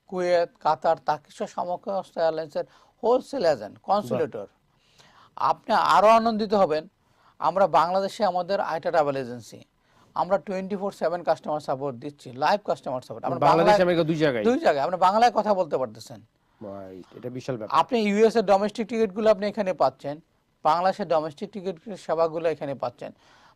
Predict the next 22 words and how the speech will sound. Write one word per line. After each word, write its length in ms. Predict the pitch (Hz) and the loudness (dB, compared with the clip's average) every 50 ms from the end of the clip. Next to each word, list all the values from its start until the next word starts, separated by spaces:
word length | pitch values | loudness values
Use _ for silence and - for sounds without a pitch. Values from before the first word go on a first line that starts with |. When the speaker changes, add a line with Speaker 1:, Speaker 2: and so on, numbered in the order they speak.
| _ _ | _ _
Speaker 1:
মাত্র 420 | - 156 - - - - - - 202 - | -4 0 0 0 0 -2 -6 -12 -10 -8
আপনি, 300 | - - 214 - 302 - - | -10 -10 -8 -8 -10 -10 -6
আমি 320 | - 170 180 220 247 233 - - _ | -4 -2 -2 0 0 -2 -2 -4 _
একবার 420 | - 165 180 175 165 170 233 247 226 | -4 -2 -2 -2 2 2 4 4 4
বলবো, 400 | 175 175 156 139 120 110 104 113 - _ _ _ _ _ _ _ _ | 4 2 0 -2 -2 -8 -14 -16 -20 _ _ _ _ _ _ _ _
আপনারা 340 | - - - - - 190 196 | -2 -2 -2 0 0 2 2
আমাদের 280 | 185 180 185 175 185 | 2 2 0 -2 -2
পাশে 280 | 170 165 147 - - 185 | 0 0 -2 -2 -2 -6
থাকুন, 380 | 160 180 170 - 226 196 214 208 _ _ _ _ _ _ _ | -6 -8 -10 -10 -10 -12 -12 -12 _ _ _ _ _ _ _
আমরা 280 | - 170 170 175 175 | -6 -4 -2 0 2
আপনাদের 300 | 160 156 - 165 151 170 | 2 0 0 -6 -10 -10
সবচেয়ে 420 | 165 - - 190 - - - 190 147 | -12 -8 -8 -8 -8 -8 -12 -16 -6
কম 200 | - 170 165 165 | -4 -4 -4 -4
মূল্যে 280 | 160 160 165 170 165 | -6 -10 -12 -12 -12
সর্বোচ্চ 440 | 170 - - 151 151 147 160 156 - | -14 -10 -8 -8 -6 -6 -8 -10 -12
সেবাটা 380 | 170 143 _ 151 139 147 143 147 | -12 -8 _ -4 -4 -4 -4 -4
দেওয়ার 180 | 135 139 131 | -2 -4 -4
চেষ্টা 320 | 127 - 123 - _ 127 117 | -4 -6 -12 -10 _ -10 -10
করব। 340 | 110 113 104 - 101 110 - - | -8 -10 -12 -12 -16 -18 -12 -10
Speaker 2:
অবশ্যই। 500 | 131 127 117 123 - - - - 104 90 - _ _ | -10 -8 -8 -10 -12 -14 -16 -16 -16 -16 -18 _ _
Speaker 1:
এবং 300 | - 175 202 214 247 247 - - - | -2 0 0 4 4 2 2 0 0
আপনার 400 | 180 175 170 - _ 269 226 | 0 0 0 0 _ 0 0